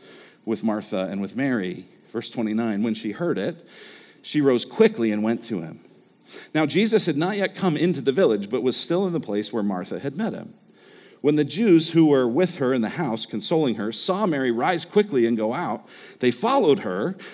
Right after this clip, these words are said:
supposing that she was going to the tomb to weep there. Now, when Mary came to where Jesus was and saw him, she fell at his feet.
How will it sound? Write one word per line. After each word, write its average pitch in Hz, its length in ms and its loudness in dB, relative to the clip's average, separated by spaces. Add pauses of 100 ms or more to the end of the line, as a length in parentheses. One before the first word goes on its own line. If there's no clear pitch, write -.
(160)
supposing 180 540 4
that 147 160 2
she - 240 -2
was 139 180 2
going 131 240 0
to 120 60 -2
the 123 100 0
tomb 147 340 2
to 147 140 -2
weep 170 280 2
there. 98 300 -2 (1300)
Now, 117 120 0
when 123 180 2
Mary 151 280 2
came 170 340 0
to 185 120 -4
where 151 160 0
Jesus 123 420 -6
was 85 300 -8
and 95 180 -8
saw 120 320 -4
him, 78 360 -16 (800)
she - 280 -2
fell 180 500 -2
at 165 80 2
his 139 280 -2
feet. 92 520 -10